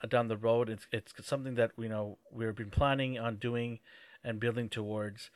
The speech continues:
So it's a lot more content coming your way, and we hope that you come on, eh, to our chats and, uh, you know, engage with us. And you never know, you know, we might, uh, have a random prize here and there. So it's always fun to, you know, kind of give some prizes, uh,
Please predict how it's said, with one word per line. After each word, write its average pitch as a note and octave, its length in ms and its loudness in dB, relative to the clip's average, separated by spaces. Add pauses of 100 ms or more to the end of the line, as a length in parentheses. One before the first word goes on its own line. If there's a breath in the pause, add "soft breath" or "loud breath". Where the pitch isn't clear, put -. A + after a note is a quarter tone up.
(280 soft breath)
So A#2 200 2
it's - 120 -4
a B2+ 60 0
lot D3+ 240 10
more C3 180 2
content B2+ 520 -2
coming A2+ 280 -4
your G2+ 160 -2
way, C#3 480 2 (340 loud breath)
and A2 360 -2
we A#2 140 -4
hope A#2+ 240 2
that A#2+ 100 0
you A2+ 180 -6
come B2+ 300 -2
on, A#2+ 360 2 (140)
eh, A#2 160 -4
to B2+ 140 -4
our A2+ 100 0
chats B2+ 460 2
and, A#2+ 260 2
uh, A2 160 0
you A#2+ 80 -4
know, A2 60 -6
engage A2+ 400 0
with D3 160 0
us. F3 280 2 (480 loud breath)
And C#3 240 0
you D#3 80 -2
never E3 200 2
know, F#3+ 240 6
you B2+ 80 2
know, A#2+ 80 2
we B2+ 180 -4
might, B2+ 320 0
uh, D#3+ 220 0
have D3+ 180 0
a D#3 80 4
random C#3+ 320 2
prize C#3+ 360 2
here A2+ 200 -4
and A2 140 -6
there. G#2+ 200 -2
So A2+ 420 -4 (360 loud breath)
it's - 100 -8
always E3 220 6
fun C#3 200 6
to, B2+ 100 -4
you A#2 140 0
know, A2 280 -2
kind A#2 140 0
of G#2 180 -4 (580 soft breath)
give B2+ 140 0
some A2+ 160 -6
prizes, B2 840 2
uh, G#2 300 -2